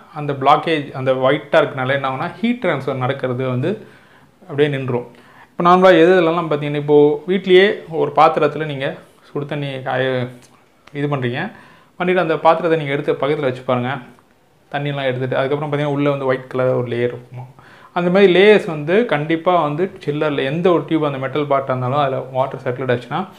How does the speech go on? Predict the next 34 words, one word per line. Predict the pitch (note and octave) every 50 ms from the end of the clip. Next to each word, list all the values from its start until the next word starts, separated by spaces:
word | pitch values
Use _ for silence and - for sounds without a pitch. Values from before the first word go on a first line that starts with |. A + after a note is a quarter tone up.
| - - - _ _ D#3
கண்டிப்பா | D3 D3 D3 D3+ D#3
இந்த | C#3+ C#3
மாதிரி | C#3+ C#3+ C#3+
ஸ்கேலிங் | - - C#3+ C#3+ C#3+ D3 D3 - - -
ஃபார்மேஷன் | C#3 B2+ B2+ B2+ B2+ B2 - D3+ C#3+ C#3+
கண்டிப்பா | - B2 A#2+ A#2+ A#2+ - B2 A#2 A2+ A#2
இருக்கும். | A2+ - - B2 B2 - - - - - - -
அது | E3+ E3 D#3+ E3+
இருக்கும்போது | F#3 A3 G#3+ A3 G#3 F#3+ F3+ F3+ G#3 B3+ C#4 - - - _ - _ _ _ _ _
உங்களுக்கு | E3 D3+ D#3 D3+ D3+ D#3
என்ன | E3+ F#3 G3 G#3 G3+ G3+ - - _ _ _
அதுல | - D3 C3+ C3+
டிராபேக்ஸ் | C#3 D3 D3 D#3 D3+ D3 D3 - -
அப்படின்னு | C3 B2+ C3+ C3+ C3
பார்த்தீங்கன்னா, | B2+ B2+ C3+ D#3 F#3+ A#3+ A#3+ - - - - _ _
ஹீட் | F#3+ F3+ F3+ D#3+
ட்ரான்ஸ்ஃபர் | D3+ C3+ B2+ B2+ - E3+ E3 E3 -
சரியா | - - C3+ B2+ B2 C3+ D3 B2+
நடக்காது. | A#2+ A#2 A2+ B2+ A#2+ A#2+ B2 D3+ G#3 G#3+ -
ஹீட் | - D#3 D3 C#3+ C#3+
நீங்க | C#3+ C#3 C#3 C3+
நினைக்கிற | C3+ D3 D3 C#3+ D3 C#3+ C3+ C3+ B2+ B2+ C3 B2+ - - - - - _
அவுட்புட் | - D3+ C#3+ D3 D3+ C3 B2+ B2+
வந்து | C3 F3 - -
கிடைக்காது. | B2+ B2 A#2+ - A#2+ A#2+ B2 - - _ - - - _ _ - E3+
ஓகே, | D#3 E3 - F3 F3
அந்த | F3+ F#3 G3
மாதிரி | G#3 G3 G3
டைம்லலாம் | F#3 F#3 F3+ F3 F3 F3+ E3+ D3+
டீஸ்கேலிங் | C#3+ - - D#3+ D3+ D3 C#3+
பண்ணிடணும், | C#3 C#3 C#3+ C3+ C3 C3 B2+ B2+ C3 - -
பண்ணிடணுமா | D3 D3 C#3+ C#3+ C#3 C3+ C3 C3+ C3+ C3+ - - - - -
அப்படின்னு | D3 C3+ C#3 C#3 C#3 B2+
பார்த்தீங்கன்னா, | B2+ B2 B2+ C#3 F3 G3+